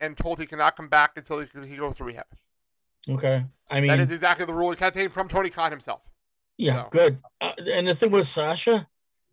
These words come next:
Speaker 2: the first time W W E kissed her ass and they bent over to her and gave her everything she wanted up the ass and wazoo. This time, I think W W E says, "We're gonna cut our losses. We don't need this,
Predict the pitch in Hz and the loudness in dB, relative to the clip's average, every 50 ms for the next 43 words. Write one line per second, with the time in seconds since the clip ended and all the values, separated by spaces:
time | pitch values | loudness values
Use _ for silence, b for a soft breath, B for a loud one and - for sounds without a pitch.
0 | _ _ _ _ _ _ _ 180 147 - 220 233 247 214 - - 226 208 208 196 | _ _ _ _ _ _ _ -4 2 4 6 6 6 4 2 2 2 2 2 2
1 | 180 160 196 202 190 196 190 190 185 185 190 165 135 - - - 190 147 - - | 2 2 2 2 4 4 2 2 2 2 -2 -4 -4 -2 -2 0 0 0 0 2
2 | 175 160 160 175 180 160 - - 160 160 147 135 147 160 175 160 135 180 175 175 | 4 4 4 4 4 0 -2 -4 -2 -2 0 2 2 2 2 2 0 -2 -2 -2
3 | 175 165 170 160 139 - 180 160 160 165 156 151 143 139 b b b - 139 143 | -2 -2 -2 -4 -4 -4 2 4 6 8 8 8 6 2 b b b -4 -2 0
4 | 147 143 160 175 165 156 160 - - 160 160 170 170 170 147 147 165 151 131 - | 2 2 2 4 4 4 2 2 4 4 4 4 4 0 0 -2 -4 -4 -4 -4
5 | 165 156 151 165 156 143 139 139 131 135 - 135 127 139 147 139 127 123 - 143 | -2 -2 0 2 4 4 4 4 2 2 0 0 2 4 4 2 2 0 -4 -4
6 | 135 131 131 131 131 131 123 147 151 127 104 - _ _ _ _ _ _ _ _ | -4 -2 -2 0 -2 -2 -2 -4 -4 -4 -6 -8 _ _ _ _ _ _ _ _
7 | _ _ _ _ _ - 147 139 196 233 220 - - 196 185 180 170 170 185 - | _ _ _ _ _ -4 2 4 6 6 4 4 0 0 2 2 2 0 -2 2
8 | - 160 226 - 202 180 160 165 196 180 165 156 175 180 170 170 175 156 - 175 | 2 2 4 4 0 0 2 0 0 0 2 2 2 2 2 2 0 -2 0 0
9 | 156 147 - - 175 190 214 196 165 147 - 175 160 147 143 135 131 127 147 190 | 0 -2 -2 -4 -2 0 2 2 2 0 0 0 2 4 4 4 2 2 2 0
10 | 202 - - 135 123 113 117 143 190 - 170 160 151 170 214 175 160 156 160 139 | 0 -2 -4 -6 -6 -6 -6 -2 -2 0 0 0 0 -2 -2 2 2 2 2 0
11 | - | -4